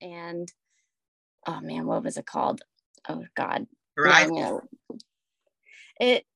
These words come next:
Speaker 1: the Horizon
Speaker 2: Yeah.
Speaker 1: game that just came out. Yeah. Oh my goodness.
Speaker 2: I'm so
Speaker 1: Like,
Speaker 2: excited to play that.
Speaker 1: I want to play that so bad. It looks so amazing. <laughs>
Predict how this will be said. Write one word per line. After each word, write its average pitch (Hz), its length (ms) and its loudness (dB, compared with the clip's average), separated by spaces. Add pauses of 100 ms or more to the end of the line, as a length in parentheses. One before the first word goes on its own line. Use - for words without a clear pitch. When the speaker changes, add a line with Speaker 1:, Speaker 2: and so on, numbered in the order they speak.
(160)
Speaker 1:
the 254 180 6
Horizon 262 960 2 (220)
Speaker 2:
Yeah. 311 200 8
Speaker 1:
game 294 260 2
that 262 160 -2
just 269 200 -10
came 302 160 -2
out. 285 240 0
Yeah. 254 360 2 (200)
Oh 226 260 -10
my 170 200 -10 (260)
goodness. 269 680 0 (600)
Speaker 2:
I'm 202 160 2
so 196 100 0
Speaker 1:
Like, 180 160 -10
Speaker 2:
excited 127 440 -6
to 123 80 -12
play 113 220 -10
that. 107 240 -14 (720)
Speaker 1:
I 262 440 4
want 240 440 -10
to 226 220 -8
play 185 320 0
that 175 300 2
so 208 280 -2
bad. 175 500 2
It 175 240 -6
looks - 380 -10
so 180 240 -4
amazing. 165 800 -6 (360)
<laughs> - 40 4